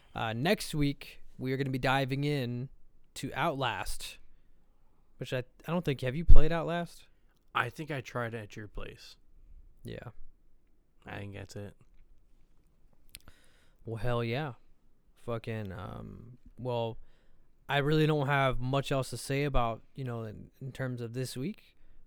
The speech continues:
Speaker 1: um, or next week for that, well, for that much, I guess. Um,
Speaker 2: Yeah, I, I don't either.
Speaker 1: The only thing I can really say, and as we continue to say it every single goddamn week,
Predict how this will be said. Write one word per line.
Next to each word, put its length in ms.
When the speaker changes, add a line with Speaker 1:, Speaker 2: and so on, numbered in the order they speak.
Speaker 1:
um, 280
or 140
next 320
week 160
for 100
that, 200
well, 240
for 120
that 160
much, 300
I 80
guess. 400
Um, 460
Speaker 2:
Yeah, 180
I, 280
I 120
don't 180
either. 200
Speaker 1:
The 80
only 120
thing 120
I 100
can 140
really 160
say, 240
and 120
as 160
we 140
continue 440
to 60
say 220
it 80
every 200
single 280
goddamn 480
week, 420